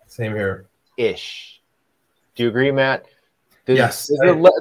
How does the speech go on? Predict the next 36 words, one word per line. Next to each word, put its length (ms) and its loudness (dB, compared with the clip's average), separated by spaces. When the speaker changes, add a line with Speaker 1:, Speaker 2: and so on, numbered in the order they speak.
Speaker 2:
there's 180 2
a 60 0
learning 420 2
curve 340 2
there, 220 4
but 180 0
at 140 -6
this 160 -2
point, 360 -2
if 120 -16
you 200 -2
lose 280 -4
fucking 420 -4
tracking, 580 -6
excuse 320 -12
me 120 -10
for 160 -16
my 100 -8
language, 560 -8
you 140 -8
should 220 -2
not 260 0
have 200 -8
to 60 -20
start 380 -6
over. 320 -12
G 220 0
P 200 -2
S 180 0
is 120 -8
G 180 -8
P 240 -8
S, 400 -12
right? 320 -4
So 220 -4
if, 140 -10